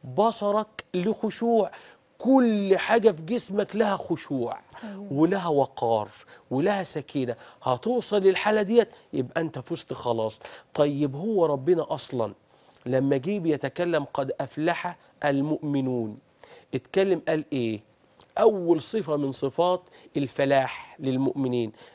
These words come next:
Speaker 1: المؤمن سيفلح. إيه دليل الفلاح؟ إيه سببه؟ قال: "قد أفلح المؤمنون الذين هم في صلاتهم" إيه؟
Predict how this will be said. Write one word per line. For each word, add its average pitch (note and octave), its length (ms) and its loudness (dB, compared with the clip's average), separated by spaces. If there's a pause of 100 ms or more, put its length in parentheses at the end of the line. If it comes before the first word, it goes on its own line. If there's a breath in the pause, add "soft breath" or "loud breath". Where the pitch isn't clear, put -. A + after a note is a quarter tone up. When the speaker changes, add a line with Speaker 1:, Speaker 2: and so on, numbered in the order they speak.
(120)
Speaker 1:
المؤمن F#3+ 600 2
سيفلح. D3 720 0 (120)
إيه G#3+ 100 0
دليل D#3 340 0
الفلاح؟ A#2+ 580 -2 (360 loud breath)
إيه G#3+ 80 2
سببه؟ A#2+ 600 0 (360 loud breath)
قال: D3 340 4
"قد C3+ 380 -4
أفلح D3 440 -2
المؤمنون C#3+ 920 0 (340 loud breath)
الذين C#3 760 0
هم D3 280 -2
في D3 220 -4
صلاتهم" C#3 640 -4
إيه؟ D#3+ 140 0